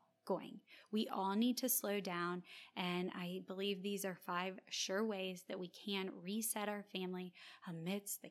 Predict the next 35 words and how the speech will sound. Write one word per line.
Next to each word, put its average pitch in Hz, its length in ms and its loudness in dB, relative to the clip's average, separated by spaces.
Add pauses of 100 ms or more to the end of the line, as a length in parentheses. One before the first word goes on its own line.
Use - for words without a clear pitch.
chaos 180 560 -4
of 180 140 -10
the 190 160 -10
crazy 226 720 4
<laughs> - 200 -4
day 214 220 4
today. - 600 -4 (540)
Thank 233 280 6
you 240 400 4
for 202 200 2
sitting 202 360 4
here 190 220 0
again 185 460 0
with 185 200 -4
me 190 160 0
today, 196 800 2
and 180 440 2
I - 60 0
want 202 200 4
to 262 40 8
invite 214 280 4
you 208 200 2
over 185 680 0
to 185 280 0
continue 208 420 2
this 202 160 2
conversation. 185 800 0 (100)
I 196 300 0
have 233 120 -2
started 180 640 0 (380)
a 185 80 0
brand 180 380 0
new 240 160 4 (120)
Facebook 190 520 0
group 180 340 -2